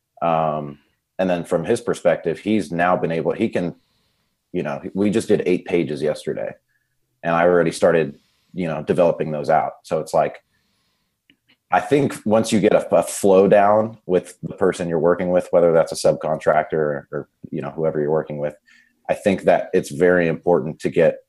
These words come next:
an understanding of the terminology down, uh, and then just kinda understanding each other's process of, like, now he understands that I, you know, the, the whole process of, it took, it took a lear-, some, some learning to figure out that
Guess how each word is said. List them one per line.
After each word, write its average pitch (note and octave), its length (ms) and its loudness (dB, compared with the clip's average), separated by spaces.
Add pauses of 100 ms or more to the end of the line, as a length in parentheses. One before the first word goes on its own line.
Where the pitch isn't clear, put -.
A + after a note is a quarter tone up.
(600)
an F#2+ 120 2
understanding E2+ 640 0
of D2+ 200 -4
the - 120 -6
terminology G#2 800 2
down, G2+ 480 2 (540)
uh, D#2+ 440 4
and E2+ 160 -2
then E2 160 -2
just - 300 -10
kinda F#2+ 240 0
understanding E2+ 580 0
each D#2+ 200 -4
other's D#2+ 260 0
process E2 640 2
of, D#2 160 -6
like, D2+ 200 0 (260)
now G#2 180 2
he G2+ 140 0
understands F2 520 0
that E2 100 4
I, D#2+ 300 2 (280)
you F2+ 160 -4
know, D2+ 200 -4 (340)
the, F#2 240 4
the G#2 100 4
whole A#2+ 160 4
process G#2+ 480 2
of, E2 140 0 (240)
it G2+ 140 0
took, - 280 0
it A2+ 120 2
took C#3+ 160 4
a A#2 60 6
lear-, G2+ 320 4
some, - 360 -6
some G2 180 -4
learning F#2 400 -2
to E2+ 60 -8
figure F2 340 0
out E2+ 220 4
that D#2+ 240 2